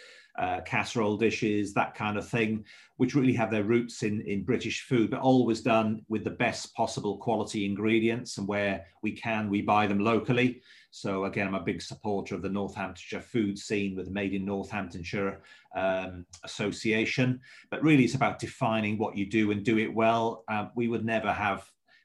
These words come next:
curry, chili, pizza, blah, blah, blah on the menu here. You, you can't do it justice, really. So s-, have a theme and stick to it would be the, the, the best advice, and do it to the best possible quality that you can.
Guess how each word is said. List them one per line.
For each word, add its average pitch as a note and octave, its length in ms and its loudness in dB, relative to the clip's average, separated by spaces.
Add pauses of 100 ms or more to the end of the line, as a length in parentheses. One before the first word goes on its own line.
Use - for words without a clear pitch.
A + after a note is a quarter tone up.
(140)
curry, G#2+ 440 4
chili, G#2 640 2
pizza, G#2 640 -2
blah, A2 180 2
blah, G#2 180 2
blah G#2 420 4 (240)
on G#2 120 0
the G2 80 2
menu G#2 320 2
here. G#2 460 0
You, - 220 -8
you A2+ 160 -4
can't A2 340 -2
do A2 140 2
it G#2 180 -2
justice, - 540 -4
really. G2 280 -2
So G#2+ 360 -2 (180)
s-, - 320 -10
have C3+ 220 2
a A#2 40 -2
theme A2 300 0
and G#2+ 100 -2
stick - 300 -6
to F#2 120 -8
it - 100 -10
would - 100 -10
be G2+ 120 0
the, F#2 340 -6
the, - 180 -14
the G2 80 -10
best - 320 -6
advice, F#2 380 -6
and F2+ 80 -8
do G#2 160 0
it - 140 -4
to F#2+ 100 -12
the F2 80 -8
best - 400 -8
possible F#2 340 -8
quality F2+ 400 -6
that E2+ 160 -8
you E2+ 80 -10
can. E2+ 300 -10